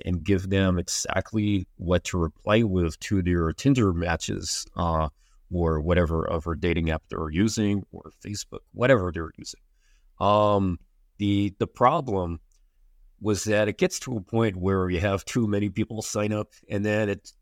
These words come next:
it's, uh, pretty much a twenty-four seven thing. So you wake up, uh, especially if you're in a different time zone to the people who sign up,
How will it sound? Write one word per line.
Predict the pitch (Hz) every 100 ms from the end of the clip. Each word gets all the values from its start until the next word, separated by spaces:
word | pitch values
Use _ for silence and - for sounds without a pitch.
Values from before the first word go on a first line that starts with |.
| -
it's, | 98 - -
uh, | 98 85 80 _ _ _ _ _
pretty | - 123
much | 110 107 -
a |
twenty-four | - - 113 110 - 107 101
seven | - 101 95 104 98
thing. | - 92 92 110
So | - 107
you | 98
wake | 85 92 95 -
up, | 95 92 - -
uh, | - 90 90
especially | 95 - 120 127 135
if | 117
you're | - 104
in | 101
a | 92
different | 92 92 87 82
time | - 87 98
zone | 104 110 113
to | 113 98
the |
people | 87 107 - 95 90
who | 92
sign | - 87 90
up, | 120